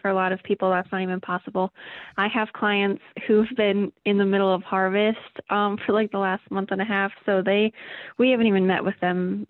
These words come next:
We didn't even meet with them in the month of October because it wasn't even really le-, feasible for them. So, you know, just as often as you can. But as far as the year-end things, um, I think it's great to run a year-to-date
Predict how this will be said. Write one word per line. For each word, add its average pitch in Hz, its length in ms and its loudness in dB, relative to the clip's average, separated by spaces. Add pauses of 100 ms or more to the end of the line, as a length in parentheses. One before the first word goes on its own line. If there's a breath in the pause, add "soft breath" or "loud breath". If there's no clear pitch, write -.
We 208 140 2
didn't 202 160 2
even 185 120 0
meet 175 140 0
with 190 100 -6
them 185 160 -2
in 180 60 0
the 180 80 -2
month 175 140 -2
of - 80 -14
October 180 520 -2
because 190 280 -4
it - 100 0
wasn't 185 300 0
even 180 340 -2
really 185 360 0
le-, 190 100 -2 (180)
feasible 202 460 2
for 226 160 0
them. 233 260 0 (640 loud breath)
So, 202 420 2
you 208 140 2
know, 190 160 2
just - 200 -4
as 220 80 0
often 190 360 -2
as 190 100 -2
you 190 80 2
can. 185 380 -2
But 202 120 0
as 202 160 2
far 262 200 2
as 254 180 2
the 208 80 4
year-end 190 640 2 (160)
things, 196 460 0 (160)
um, 180 360 0 (560 soft breath)
I 196 80 -4
think 202 220 0
it's 190 140 -4
great 180 320 -2 (180)
to 196 340 6 (420 loud breath)
run 190 400 0
a 190 320 -2 (100)
year-to-date 202 720 2